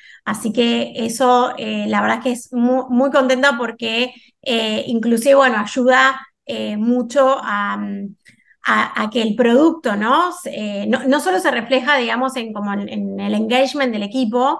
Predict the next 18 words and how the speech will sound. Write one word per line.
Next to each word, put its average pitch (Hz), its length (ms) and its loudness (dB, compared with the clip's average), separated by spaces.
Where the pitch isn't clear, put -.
sino, 208 320 -2
bueno, 220 240 0
obviamente 214 380 0
en 233 60 0
el 220 80 -4
producto 226 380 0
que 214 220 -6
es 214 100 -6
el 220 120 -4
objetivo 202 440 -2
final, 196 380 -6
¿no? 208 100 -2
Pero 220 140 -4
la 220 100 -2
recepción 240 540 -4
fue 302 140 2
súper 254 340 0
buena. 269 440 2